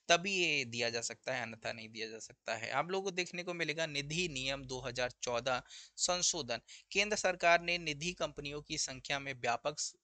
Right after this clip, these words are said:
अ, व्यापक वृद्धि के मद्देनजर, अ, निधि नियम दो हज़ार चौदह में संशोधन किए हैं। तो चलिए ये चीज़ हम लोग देख लेते हैं क्या है।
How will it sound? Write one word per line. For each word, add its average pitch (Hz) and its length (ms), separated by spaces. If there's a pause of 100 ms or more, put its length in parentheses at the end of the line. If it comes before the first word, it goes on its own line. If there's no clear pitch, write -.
(220)
अ, 120 60 (640)
व्यापक 156 320
वृद्धि 151 400
के 170 120
मद्देनजर, 127 640
अ, 117 80 (1000)
निधि 156 480
नियम 160 280
दो 160 100
हज़ार 147 240
चौदह 131 400
में 135 200 (320)
संशोधन 131 640
किए 120 180
हैं। 120 200
तो 139 120
चलिए 117 340
ये 117 60
चीज़ 120 220
हम 117 160
लोग 117 120
देख 120 240
लेते 139 180
हैं 147 160
क्या 147 200
है। 143 160